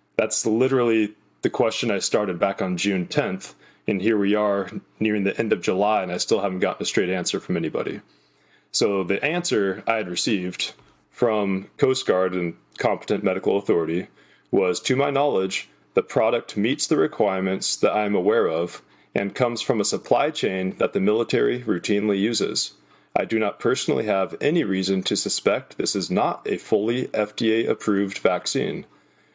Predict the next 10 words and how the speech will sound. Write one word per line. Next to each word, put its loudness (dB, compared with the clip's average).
Further 2
questions 0
or 2
concerns 0
may 0
be 0
answered 0
by 4
Pfizer 0
directly." -2